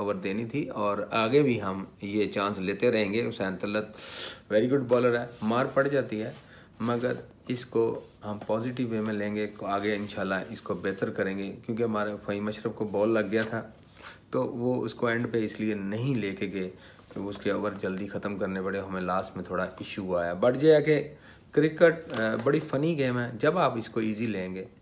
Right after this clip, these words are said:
ये आपको ऐसे देखे बाईस रन चाहिए थे सात बॉलों पे और बड़ा, अ, ज़बरदस्त मौका था, इस्लामाबाद का पूरी गिरफ्त थी।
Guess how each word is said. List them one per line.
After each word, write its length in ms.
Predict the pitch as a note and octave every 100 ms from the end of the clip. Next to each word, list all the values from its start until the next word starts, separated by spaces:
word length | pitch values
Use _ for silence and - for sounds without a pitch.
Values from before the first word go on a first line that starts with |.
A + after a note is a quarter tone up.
| -
ये 100 | G#2+
आपको 260 | F#2+ - G2
ऐसे 200 | F#2+ G2+
देखे 200 | G#2 G#2+
बाईस 460 | - B2+ F#3+ F#3
रन 140 | F3+ F3
चाहिए 320 | F3 D#3+ E3+
थे 100 | D#3+
सात 280 | D#3 B2+ C3
बॉलों 340 | B2 A2 A#2
पे 220 | A#2 G#2+ - - - - - G#2
और 100 | G#2+
बड़ा, 300 | A#2+ C3+ C#3
अ, 800 | B2 G#2+ G#2+ G#2 G#2 F#2+ G2 G#2
ज़बरदस्त 500 | G#2 G#2+ A2 D3 C#3
मौका 240 | A#2 A2+
था, 120 | A#2
इस्लामाबाद 580 | A2 A2 A2 A#2 B2+ B2+
का 140 | A#2+ A2
पूरी 360 | - B2 C#3
गिरफ्त 420 | B2 - F3 F#3
थी। 340 | - - G2+